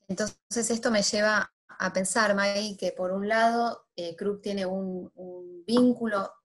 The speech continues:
muy estrecho con los productores, y por el otro lado, eh, esa cosecha y esa vinificación la mantienen de manera individual, o sea, deben tener un montón de vinos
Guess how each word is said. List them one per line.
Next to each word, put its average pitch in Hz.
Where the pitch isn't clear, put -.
muy 254
estrecho 240
con 208
los 196
productores, 233
y 202
por 196
el 196
otro 220
lado, 277
eh, 185
esa 190
cosecha 240
y 190
esa 196
vinificación 196
la 180
mantienen 196
de 196
manera 180
individual, 180
o -
sea, 175
deben 196
tener 196
un 196
montón 190
de 185
vinos 254